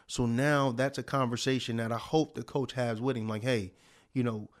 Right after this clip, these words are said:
we all, we all have to take advantage of our opportunities, and, you know, you gave it up." Like, right now, I mean, he know he was on the bubble. Like,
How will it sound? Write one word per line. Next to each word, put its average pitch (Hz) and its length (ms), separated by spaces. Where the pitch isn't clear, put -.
we 127 160
all, 139 280
we 147 200
all 139 200
have 123 100
to 131 80
take 127 200
advantage 123 340
of 117 100
our 113 60
opportunities, 113 760
and, 113 320
you 123 120
know, 113 120
you 135 200
gave 131 320
it 113 80
up." 135 240
Like, 113 160
right 123 240
now, 131 400
I 117 60
mean, 117 160
he 175 140
know 147 200
he 120 140
was 107 100
on 107 120
the 101 40
bubble. 104 340
Like, 107 220